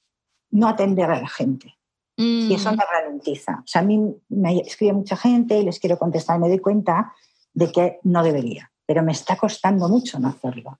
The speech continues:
Speaker 1: sea, me doy
Speaker 2: Ah.
Speaker 1: cuenta y dice, "Vete al terapeuta". Yo, en cambio, intento decir, "Pues, ¿por qué no pruebas esto?". Quizás voy a empezar a decir, "Ves a terapia, ves a terapia, ves a terapia", porque es que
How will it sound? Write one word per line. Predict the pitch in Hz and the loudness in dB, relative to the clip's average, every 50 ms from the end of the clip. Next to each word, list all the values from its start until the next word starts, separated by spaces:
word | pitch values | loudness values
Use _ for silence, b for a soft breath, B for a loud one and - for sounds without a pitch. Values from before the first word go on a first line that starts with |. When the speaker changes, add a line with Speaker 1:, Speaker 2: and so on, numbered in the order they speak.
| _ _ _ | _ _ _
Speaker 1:
sea, | - - 165 | -2 -2 0
me | 156 160 170 175 | 0 2 2 2
doy | 180 | 2
Speaker 2:
Ah. | 180 | 0
Speaker 1:
cuenta | 190 180 175 214 | 0 0 0 0
y | 208 190 | -2 -2
dice, | 151 - - - | -2 -6 -10 -4
"Vete | - 190 208 208 240 | -2 0 0 2 0
al | 220 220 | 0 0
terapeuta". | - 170 156 143 - 139 131 123 - - 123 123 - | 0 -2 -2 -2 -2 -4 -6 -6 -6 -6 -8 -8 -2
Yo, | - 180 196 | -2 0 0
en | 185 | 2
cambio, | 185 202 208 226 | 2 2 2 2
intento | 214 220 202 190 190 196 180 - - _ | 2 2 0 0 0 -2 -2 -4 -6 _
decir, | 233 - 156 147 143 147 - - - _ | -10 -8 -6 -6 -6 -6 -6 -8 -8 _
"Pues, | - - | -8 -6
¿por | - - | -4 -2
qué | 226 320 | -2 -2
no | 427 427 | -2 0
pruebas | - 440 349 202 - - | 0 0 0 0 0 -4
esto?". | 240 - - - - B B B B B B B B B B B _ | -8 -8 -6 -6 -8 B B B B B B B B B B B _
Quizás | - 196 185 - 202 208 - | -4 -4 0 0 0 0 2
voy | - 208 196 | 2 2 2
a | 190 | 2
empezar | 180 180 160 - 180 | 0 -2 -2 0 -2
a | 165 | -2
decir, | 165 - 160 139 - - | 0 -2 -4 -6 -4 -2
"Ves | 190 202 196 - | -2 -2 0 -2
a | 185 - | -4 -4
terapia, | 127 117 117 110 - - - - | -4 -6 -8 -10 -10 -12 -12 -2
ves | - 190 202 202 - | 0 0 0 0 -2
a | 175 | -4
terapia, | - - 127 127 131 - - | -4 -4 -4 -6 -6 -4 -2
ves | 143 180 175 - | -2 -2 0 -2
a | 196 - | -2 0
terapia", | 190 175 175 175 196 196 180 | 0 0 0 0 -2 -2 -2
porque | 180 165 - 175 | -4 -6 -6 -8
es | - - | -6 -4
que | 170 156 - | -4 -4 -4